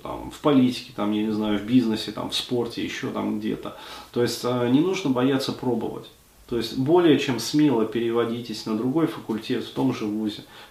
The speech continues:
Пробуйте себя в этой специальности. Просто будьте готовы к тому, что та психология все-таки, которая дается в вузах, это не совсем та психология, которая дается,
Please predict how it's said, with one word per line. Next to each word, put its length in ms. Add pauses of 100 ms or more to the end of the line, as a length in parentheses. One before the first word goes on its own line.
Пробуйте 460
себя 280
в 100
этой 180
специальности. 760
Просто 340
будьте 300
готовы 420
к 40
тому, 260
что 180
та 160
психология 720
все-таки, 480
которая 400
дается 400
в 60
вузах, 340 (560)
это 180
не 120
совсем 380
та 160
психология, 640
которая 400
дается, 640